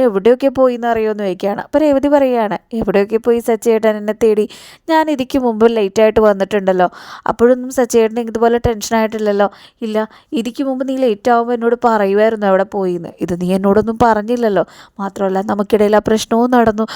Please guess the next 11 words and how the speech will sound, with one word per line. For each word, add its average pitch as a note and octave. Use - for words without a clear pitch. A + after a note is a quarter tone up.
അപ്പോൾ A#3+
ഇനി A#3
എങ്ങാനും A3+
പ്രശ്നത്തിൻ്റെ A3+
ബേസിൽ A#3
നീ A#3+
പോയതാണോ A#3
എന്ന് B3+
ഞാൻ B3
വിചാരിച്ചു A#3
പോയി. G#3+